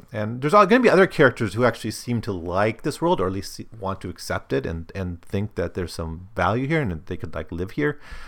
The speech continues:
Marcia likes that this world, by removing sex, has removed a lot of the B S that are in relationships between men and women. And so to really, to get back at Marcia and to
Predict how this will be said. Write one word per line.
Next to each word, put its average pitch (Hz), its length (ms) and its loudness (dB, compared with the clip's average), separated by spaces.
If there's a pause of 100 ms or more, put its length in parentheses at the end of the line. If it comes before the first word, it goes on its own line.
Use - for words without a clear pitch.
(180)
Marcia 135 420 6
likes 113 480 4
that 92 340 0 (440)
this 123 200 2
world, 107 220 2
by 95 140 0 (120)
removing 113 400 0
sex, - 400 2
has 87 140 -6
removed 92 320 -6
a 90 40 -4
lot 85 240 -2
of 85 220 -10 (380)
the 95 100 -4
B 98 320 -2
S 87 280 0
that 82 140 -2
are 85 140 -2
in 82 460 -8
relationships 87 640 -6
between 90 260 -4
men 87 140 0
and 78 120 -6
women. 85 340 -2 (2000)
And 151 160 2
so 151 320 10 (100)
to 160 100 0
really, 175 200 8
to 135 120 0
get 135 180 4
back 131 300 10
at 107 160 4
Marcia 98 540 2
and 92 160 -2
to 90 120 -6